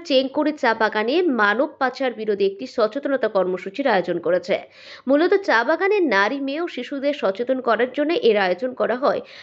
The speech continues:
সবুজ সংঘ ক্লাবে। অনুষ্ঠানে প্রধান বক্তা ছিলেন বিশিষ্ট সাংবাদিক দিলীপ সিংহ মহাশয়। তিনি মানব পাচারের জন্য দায়ী প্রধান সমস্যাগুলির বিশদ বিবরণ দিয়েছেন এবং দর্শকদের কাছে পুরো ডেটা উপস্থাপন করেছেন।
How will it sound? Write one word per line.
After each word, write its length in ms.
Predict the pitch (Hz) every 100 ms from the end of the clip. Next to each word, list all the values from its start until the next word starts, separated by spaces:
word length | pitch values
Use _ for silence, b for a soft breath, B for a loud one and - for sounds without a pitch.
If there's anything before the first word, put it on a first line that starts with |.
| B
সবুজ 380 | - 311 330 381
সংঘ 300 | 349 311 311
ক্লাবে। 420 | 240 180 160 - - B B 214
অনুষ্ঠানে 520 | 294 339 - 370 349
প্রধান 340 | 294 247 277
বক্তা 340 | 226 214 214 269
ছিলেন 340 | 262 294 349
বিশিষ্ট 380 | 277 247 233 254 240 - B B
সাংবাদিক 600 | - 294 320 311 190 190 -
দিলীপ 280 | 262 269 339
সিংহ 260 | - 302 294
মহাশয়। 520 | 240 196 - 269 466 B B _
তিনি 200 | 277 294
মানব 360 | 262 226 240 330
পাচারের 400 | 330 320 330 311
জন্য 240 | 247 302 294
দায়ী 300 | 233 202 269
প্রধান 420 | 330 269 269 311 311
সমস্যাগুলির 840 | 262 214 240 - 269 214 254 269
বিশদ 340 | 240 - 294
বিবরণ 440 | 226 214 190 226 277
দিয়েছেন 520 | 185 180 - 202 - - B B B
এবং 360 | - 285 381 403
দর্শকদের 500 | 285 277 311 277 320
কাছে 300 | 311 311 339
পুরো 300 | - 311 320
ডেটা 400 | 277 202 233 311
উপস্থাপন 560 | 330 240 226 240 202 175
করেছেন। 480 | 175 170 170 175